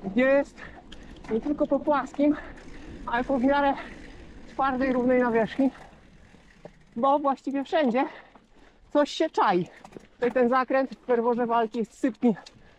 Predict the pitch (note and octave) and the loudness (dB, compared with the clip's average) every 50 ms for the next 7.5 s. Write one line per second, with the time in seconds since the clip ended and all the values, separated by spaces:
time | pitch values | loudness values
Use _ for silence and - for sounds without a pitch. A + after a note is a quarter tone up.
0 | _ _ - - A3+ C4+ C4+ A#3+ A3 F#3+ - A3 G#3+ - A3+ A3 G#3 F3+ - G3+ | _ _ -4 0 4 4 6 6 4 2 0 -4 -10 -6 -2 0 0 0 0 -2
1 | F3+ E3+ E3+ D3+ E3 B3+ G#3+ - B3 A#3+ - - - _ _ _ _ _ _ _ | -2 -2 -2 0 0 0 0 0 -2 -4 -4 -6 -18 _ _ _ _ _ _ _
2 | _ _ _ _ - - E3+ E3 E3 E3 - A3 G#3+ G3 G3+ G3 - - - - | _ _ _ _ -8 -2 0 0 0 2 2 2 4 4 4 2 2 -2 -6 -20
3 | - _ _ _ _ _ - _ _ _ _ _ _ _ _ _ - G#3+ - - | -20 _ _ _ _ _ -20 _ _ _ _ _ _ _ _ _ -2 -2 0 2
4 | A#3 A3 A3 - - A3+ G3+ G3 F3 G3 A3 - C#4 - - A#3+ G#3+ - - - | 2 2 2 2 2 2 2 2 0 0 -4 -6 -8 -4 -2 -2 -2 -2 -4 -6
5 | - B3+ - - - B3+ A#3 - A#3+ - B3+ A#3 G#3 G#3 A3 A3 - - - - | -8 -8 -6 -4 -4 -4 -2 -2 -2 -2 0 0 0 0 0 -2 -4 -12 -20 -20
6 | - - - - - - - - - - _ _ - - - - - - _ - | -20 -20 -20 -20 -20 -20 -20 -20 -20 -20 _ _ -20 -20 -20 -20 -20 -20 _ -20
7 | - - - A3+ A3 G#3+ G#3 G#3+ G#3+ | -20 -8 -2 0 2 4 4 4 4